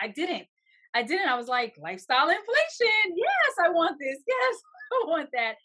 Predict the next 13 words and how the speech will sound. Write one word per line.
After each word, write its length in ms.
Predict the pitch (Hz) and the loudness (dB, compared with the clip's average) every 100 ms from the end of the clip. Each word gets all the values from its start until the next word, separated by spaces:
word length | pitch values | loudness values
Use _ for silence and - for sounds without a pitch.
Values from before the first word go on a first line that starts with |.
| _ _ _ | _ _ _
And 140 | 240 240 | -2 -2
slowly 420 | - 311 294 294 | -4 -2 -2 -2
but 160 | 254 262 | -4 -4
surely, 380 | 370 320 302 247 | -2 -2 -2 -4
I 80 | |
was 140 | 247 254 | -6 -8
still 200 | 381 381 | -10 -8
paying 260 | 370 339 294 | -6 -6 -8
the 80 | 269 | -12
student 400 | - 392 523 370 | -8 -6 -4 -4
loans 260 | 254 240 226 | -6 -4 -2
off. 320 | 214 214 214 _ _ _ _ | 0 -2 -4 _ _ _ _
Um, 420 | - 226 220 214 | -2 0 -2 -4